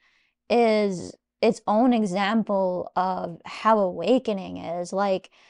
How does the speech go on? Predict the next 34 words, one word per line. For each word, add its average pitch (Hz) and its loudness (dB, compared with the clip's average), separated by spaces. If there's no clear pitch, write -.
your 220 2
actual 247 4
initial 208 -2
awakening, 190 -2
just 226 -4
like 202 0
your 190 -4
actual 208 0
initial 190 -4
weight 196 2
loss, 180 -4
seems 269 4
like 247 4
it's 214 -2
the 208 -2
ultimate 208 2
goal 202 2
at 180 -6
the 175 -10
start, 190 -2
but 202 6
really, 233 2
it's 202 -6
just - -4
the 208 -6
start 208 0
of 180 -2
something 196 -6
even 202 0
bigger. 165 -6
People 220 0
think 214 -2
weight 196 0
loss 220 -2